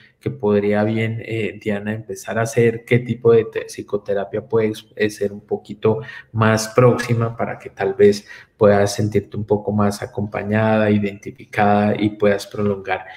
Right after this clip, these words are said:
el tiempo en el que se está trabajando.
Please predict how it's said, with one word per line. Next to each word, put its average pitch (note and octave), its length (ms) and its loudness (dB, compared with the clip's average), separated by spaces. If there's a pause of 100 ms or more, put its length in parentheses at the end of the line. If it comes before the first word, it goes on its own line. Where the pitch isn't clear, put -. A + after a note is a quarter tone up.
(160)
el G#2 160 -6
tiempo G2 340 0
en G2 80 -4
el F#2+ 140 -8
que F#2+ 260 -4
se F#2 280 -8
está - 340 -8
trabajando. G#2+ 680 2